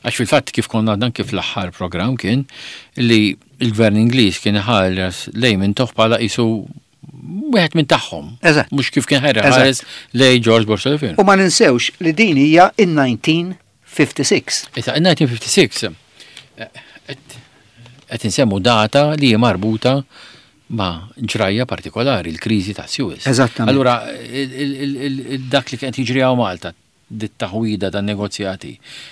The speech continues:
Speaker 1: Il-kriżi ta' Suez kellha b'xi mod jew ieħor xi mod ta'
Speaker 2: Kellek ta'
Speaker 1: influenza?
Speaker 2: minna. U l-ewwel ħaġa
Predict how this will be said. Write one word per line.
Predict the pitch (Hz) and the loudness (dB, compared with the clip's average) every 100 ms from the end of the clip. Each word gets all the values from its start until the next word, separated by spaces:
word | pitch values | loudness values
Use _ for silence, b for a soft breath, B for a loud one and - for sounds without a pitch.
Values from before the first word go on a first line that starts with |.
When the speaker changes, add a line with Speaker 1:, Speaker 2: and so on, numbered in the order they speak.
| B | B
Speaker 1:
Il-kriżi | 139 160 156 135 | -2 2 2 2
ta' | 147 131 | -2 -2
Suez | - 175 131 - | -2 0 0 -2
kellha | 131 143 175 | -2 0 -2
b'xi | - 131 | -4 -4
mod | 123 117 | -4 -4
jew | 123 120 | -4 -2
ieħor | 120 107 120 113 | -2 -2 -6 -6
xi | - | -4
mod | 123 123 117 | -2 0 2
ta' | |
Speaker 2:
Kellek | 165 175 170 | 2 2 0
ta' | 139 | 0
Speaker 1:
influenza? | 127 117 - 104 | 2 2 0 -2
Speaker 2:
minna. | 151 | -2
U | 151 | 0
l-ewwel | 165 147 | 2 2
ħaġa | 202 156 113 117 | 2 2 2 0